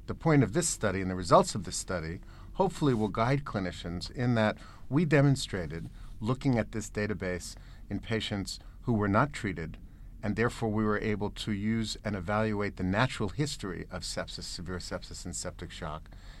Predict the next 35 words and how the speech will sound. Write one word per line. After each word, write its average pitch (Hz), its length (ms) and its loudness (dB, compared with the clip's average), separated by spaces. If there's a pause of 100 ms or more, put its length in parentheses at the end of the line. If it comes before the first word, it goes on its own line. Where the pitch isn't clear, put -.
(120)
And 107 100 -2
we 139 140 2
were 170 100 4
able 107 220 4
to 98 80 0
demonstrate 98 720 0 (260)
and 95 80 -4
observe, 92 580 0
I 85 80 -6
should 82 220 -10
say, 90 400 -8 (480)
that 113 180 -4
patients 202 680 -4 (560)
who 139 280 4 (200)
did 104 200 0
not 147 340 2
get 123 260 -2
better 98 440 -2
at - 140 -6
the 107 100 0
end 98 160 -2
of 87 80 -8
twenty-four 104 480 -2
hours 87 440 -4 (380)
versus 117 520 0
patients 117 480 -2
who 113 120 0
got 95 220 -4
worse 131 480 -2 (340)
or 95 100 -6
patients 104 460 -2
who 101 100 -6
did 165 220 0
get 92 220 -4
better, 85 320 -6